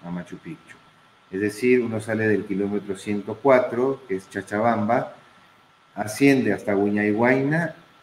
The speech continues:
y continúa hasta llegar a Intipunco, ingresar a la yacta de Machu Picchu. Sin embargo, las rutas de Camino Inca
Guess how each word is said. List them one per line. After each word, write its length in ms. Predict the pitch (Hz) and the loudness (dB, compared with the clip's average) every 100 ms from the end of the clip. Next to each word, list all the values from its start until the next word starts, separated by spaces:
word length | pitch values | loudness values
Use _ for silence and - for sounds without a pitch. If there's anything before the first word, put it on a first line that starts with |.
| - | -8
y 580 | 110 117 127 131 87 - _ _ | -2 0 2 0 -4 -12 _ _
continúa 720 | 107 92 101 98 110 120 127 104 | -6 -4 -4 -2 2 4 4 2
hasta 220 | - 98 | -2 0
llegar 260 | 95 95 | 2 2
a 40 | 101 | 0
Intipunco, 680 | 101 113 110 135 127 131 135 | -4 -8 -6 -6 -6 -6 -6
ingresar 380 | 98 90 95 | -6 -6 -6
a 40 | 92 | -6
la 140 | 87 | -6
yacta 300 | 87 87 90 | -8 -10 -10
de 60 | 85 | -12
Machu 220 | 80 - - | -12 -16 -10
Picchu. 380 | 117 - 135 - - - - _ | -8 -2 -2 -4 -16 -20 -20 _
Sin 280 | - 143 151 | -2 2 4
embargo, 720 | 139 131 131 147 160 - 92 | 6 6 6 4 2 -2 -6
las 280 | 101 101 101 | -2 -2 2
rutas 400 | 127 127 127 123 | 0 2 0 0
de 100 | 101 | -2
Camino 420 | 95 101 113 113 113 | 0 -2 -2 -2 -2
Inca 520 | 117 120 147 151 | -2 -2 0 -2